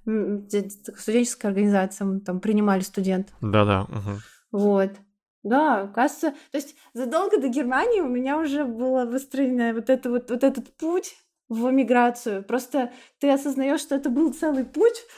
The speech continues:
Speaker 1: только когда начинаешь говорить, что у тебя там происходило.
Speaker 2: Ну, конечно. И анализировать, да. Скажи, а вот вообще опыт адаптации в Питере и в Кёльне как-то можно сравнивать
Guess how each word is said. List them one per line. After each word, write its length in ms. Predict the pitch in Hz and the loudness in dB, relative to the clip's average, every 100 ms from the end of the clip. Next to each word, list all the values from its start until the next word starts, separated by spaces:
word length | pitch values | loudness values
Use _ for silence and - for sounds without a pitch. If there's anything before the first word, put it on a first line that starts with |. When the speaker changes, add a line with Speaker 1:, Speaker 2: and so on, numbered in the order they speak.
| - - | -20 0
Speaker 1:
только 300 | 370 370 285 | 2 2 -2
когда 340 | 294 254 285 | -6 -2 -2
начинаешь 540 | 294 277 311 294 339 - - | -2 -6 -4 0 0 -4 -12
говорить, 640 | 240 247 254 277 294 277 - | -6 0 2 2 0 -4 -4
что 140 | 269 | -2
у 40 | 247 | 0
тебя 180 | 302 | -2
там 200 | 277 247 | 0 -2
происходило. 760 | 240 254 240 294 247 240 208 202 - - _ _ _ _ _ | -2 -6 -4 -4 -2 -2 -2 -4 -12 -20 _ _ _ _ _
Speaker 2:
Ну, 240 | - 107 104 | -2 0 2
конечно. 480 | 123 123 107 - - | 2 4 2 0 -10
И 100 | - | 4
анализировать, 760 | 131 117 117 110 117 104 95 92 | 6 8 6 6 6 6 4 4
да. 240 | 104 92 - | 2 2 0
Скажи, 300 | - 139 143 | 0 4 6
а 80 | 107 | 6
вот 120 | 117 | 6
вообще 280 | 123 - - | 2 2 4
опыт 320 | 151 147 139 | 4 4 2
адаптации 840 | 127 123 - 143 135 - 127 117 107 | 4 2 4 2 2 -2 -2 -2 -2
в 180 | 101 | -4
Питере 540 | 139 151 - 135 123 117 | 0 0 4 4 6 4
и 80 | 117 | 2
в 100 | - | -2
Кёльне 440 | - 135 113 98 101 | 4 6 6 2 0
как-то 360 | 120 - 120 | 0 0 0
можно 320 | 127 233 185 | 4 4 4
сравнивать 720 | 117 123 117 98 95 92 - | 0 4 4 4 0 -4 -6